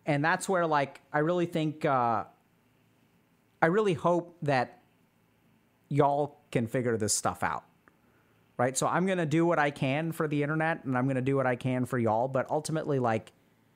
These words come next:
these problems that we talked about today, like toxicity on the internet and, you know, what's appropriate to show in terms of cleavage or not cleavage or whatever, like, these are kinds of issues that we need y'all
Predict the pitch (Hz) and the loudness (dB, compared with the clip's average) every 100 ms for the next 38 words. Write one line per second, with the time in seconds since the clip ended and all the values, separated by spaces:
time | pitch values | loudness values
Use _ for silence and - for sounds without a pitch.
0 | _ _ _ _ _ _ _ 160 196 - | _ _ _ _ _ _ _ 0 0 2
1 | 151 170 220 220 185 156 135 131 110 160 | 4 4 2 0 0 -2 0 0 -2 0
2 | 160 165 170 185 160 131 147 143 156 - | 0 0 -2 0 0 0 -2 -2 -2 -2
3 | 147 135 131 123 131 139 135 131 - - | 0 0 0 0 0 0 0 -2 -6 -6
4 | 123 113 110 104 - _ _ 151 135 113 | -2 0 0 -4 -14 _ _ -2 2 2
5 | 110 - _ - 151 139 143 - 147 - | 0 -6 _ -6 0 2 2 0 -2 0
6 | 139 147 135 135 127 - 139 131 131 120 | 0 2 -2 -2 -4 -2 0 2 0 0
7 | 127 123 113 - 131 117 120 117 117 113 | -2 -2 -4 -4 -4 0 0 0 0 0
8 | 117 - 120 110 110 110 107 107 117 131 | -2 -4 -4 -2 -4 -2 -2 -2 0 0
9 | 117 - - - - 170 190 196 160 160 | -2 -6 -20 -12 0 2 2 0 0 0
10 | 143 110 131 - 214 214 165 147 135 151 | 0 -2 -2 -2 -2 -2 0 -2 -2 -6
11 | 139 135 156 151 151 127 120 123 - | -2 0 2 2 0 0 0 0 -4